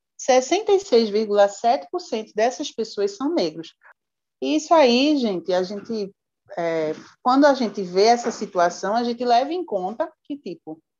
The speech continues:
no presídio, somente seiscentos e cinquenta e sete vírgula oito mil presos têm consciência de cor. O restante dos cadastros, né,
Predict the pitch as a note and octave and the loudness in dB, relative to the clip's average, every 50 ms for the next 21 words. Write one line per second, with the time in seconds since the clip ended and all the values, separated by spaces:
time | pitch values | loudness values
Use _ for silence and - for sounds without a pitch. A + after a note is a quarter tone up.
0 | _ _ - A3 G#3 - B3 C4 C4 A#3 A3+ B3 C4 C#4 C#4 C4+ - C#4 C4 B3 | _ _ -16 -16 -10 -6 -6 -4 -4 -4 -4 -4 -4 -4 -6 -2 -2 -2 -2 0
1 | A#3+ B3 A#3+ B3 - C#4 C4 C4 B3 - - B3+ C4+ C4+ - C#4 - C#4+ - C4+ | -4 -4 -6 -6 -4 -4 -4 -4 -6 -10 -8 -8 -8 -8 -10 -14 -14 -12 -10 -10
2 | C4 B3 C4+ B3+ A#3+ - A#3 G#3+ A3 G#3+ - A3 A3 G#3+ G#3+ G#3+ G#3+ G#3 G#3+ A#3 | -8 -6 -6 -6 -4 0 0 0 0 0 -4 -6 -6 0 2 4 6 6 6 6
3 | C4+ D#4 D#4+ - - D#4+ D4 B3+ C4 B3 B3 C4 C#4 D4 D#4+ E4+ _ _ _ _ | 4 4 2 0 -2 -2 0 0 -2 -2 -2 -2 -2 -4 -4 -6 _ _ _ _
4 | _ _ _ _ _ _ _ _ A#3+ A#3+ A#3 A3+ A3+ A#3+ A3+ A3 A3+ C4 C#4+ C#4+ | _ _ _ _ _ _ _ _ 2 4 4 4 4 2 0 -4 -6 -6 -6 -6
5 | - - - - A#3+ A#3 B3 C4 B3+ B3 - C4 A#3+ A#3 A#3 A#3+ A3 G#3 B3 B3 | -8 -8 -4 -4 -2 -2 -2 -4 -6 -4 -4 -4 -4 -4 -4 -6 -6 -6 -8 -10
6 | _ - E3+ D#3+ D#3 D#3+ _ _ _ - G3+ G3+ A#3 A#3+ A#3+ A#3+ - - G#3+ G#3 | _ -6 -6 -6 -6 -10 _ _ _ -10 -6 0 0 0 0 0 -2 0 0 2
7 | A#3+ C4+ C4+ B3+ G#3+ A3+ A3+ - - A3+ G#3+ G3 F#3 F3+ G3 A3+ A#3+ A#3 - - | 2 0 -2 -4 -6 -6 -6 0 2 2 2 4 4 4 4 4 0 -2 -8 -14
8 | - E3 D#3 - - _ F3 F3+ G#3+ B3+ | -14 -14 -14 -16 -18 _ -8 -8 -8 -8